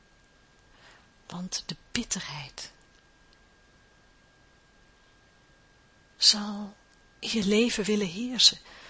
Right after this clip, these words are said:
zal als een vanzelfsprekendheid zijn plaats willen nemen,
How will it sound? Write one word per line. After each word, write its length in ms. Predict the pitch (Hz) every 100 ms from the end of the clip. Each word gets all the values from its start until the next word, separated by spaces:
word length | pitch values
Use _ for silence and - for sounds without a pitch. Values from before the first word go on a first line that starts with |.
| -
zal 440 | - - 214 208 208 - - - -
als 240 | - -
een 100 | 220
vanzelfsprekendheid 1700 | 185 214 202 214 196 - - - - 269 - 226 - 202 220 - - - - - -
zijn 240 | - 196 -
plaats 460 | - 226 220 - -
willen 340 | 196 202 175
nemen, 480 | 196 220 247 233 226